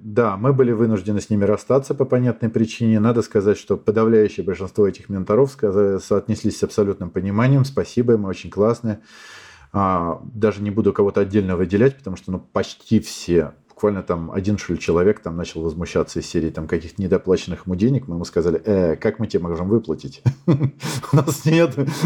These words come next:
возможности физической. Выйдешь на какую-то страну другую, ну, мы тебе переведем, а так че?» Вот, все остальные были прям хороши и лапочки. Очень многие ментора, там больше половины сказали:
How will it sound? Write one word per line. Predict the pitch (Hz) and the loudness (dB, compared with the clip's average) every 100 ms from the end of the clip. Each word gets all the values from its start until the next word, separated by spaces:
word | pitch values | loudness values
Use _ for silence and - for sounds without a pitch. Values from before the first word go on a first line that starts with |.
| - | 2
возможности | 135 147 156 160 135 113 107 117 | 2 0 2 4 4 2 0 -2
физической. | 113 107 104 104 101 95 | 0 2 2 0 0 0
Выйдешь | 95 151 151 135 | 4 4 2 0
на | 110 | 0
какую-то | 101 107 101 98 | 0 0 2 0
страну | 104 101 101 | 2 2 2
другую, | 95 98 92 90 90 | -2 0 4 2 2
ну, | 95 101 | 0 0
мы | 92 101 92 82 - | 2 2 2 0 -4
тебе | - 95 | -2 0
переведем, | 104 110 110 107 98 87 | 2 4 4 4 2 0
а | 85 | -2
так | 92 | -2
че?» | - 92 82 - - - - - | -2 -4 -4 -6 -20 -20 -6 2
Вот, | 113 - | 2 4
все | 123 | 2
остальные | 117 127 139 160 | 2 2 4 4
были | 117 127 | 4 4
прям | 123 107 104 | 2 0 0
хороши | 101 101 92 - 135 135 - - - - | -2 0 2 2 2 0 -12 -20 -12 0
и | 101 98 | 4 6
лапочки. | 95 92 85 82 - 80 | 6 4 2 -6 -4 0
Очень | 123 117 104 | 4 2 0
многие | 92 90 85 | -2 -2 -2
ментора, | 87 87 95 107 | -4 -2 0 2
там | 117 87 | 0 -2
больше | 95 - | -2 -2
половины | 87 90 90 90 82 | -2 0 2 0 -4
сказали: | - 82 87 82 | 0 2 2 0